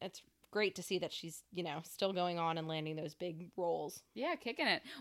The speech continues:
Speaker 2: Well, she just comes off, I have to say, I mean, I listened to a bunch of interviews of her, um, and I sort of expected, because a lot of the time these celebrities just fall flat, um, when you actually hear them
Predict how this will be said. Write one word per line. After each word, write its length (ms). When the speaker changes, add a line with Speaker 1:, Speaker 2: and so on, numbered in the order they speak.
Speaker 2:
Well, 80
she 260
just 440
comes 300
off, 240
I 140
have 140
to 100
say, 180
I 60
mean, 140
I 80
listened 300
to 100
a 40
bunch 280
of 100
interviews 680
of 160
her, 580
um, 540
and 100
I 180
sort 300
of 80
expected, 760
because 280
a 40
lot 280
of 40
the 60
time 560
these 160
celebrities 680
just 320
fall 180
flat, 520
um, 520
when 120
you 120
actually 580
hear 300
them 340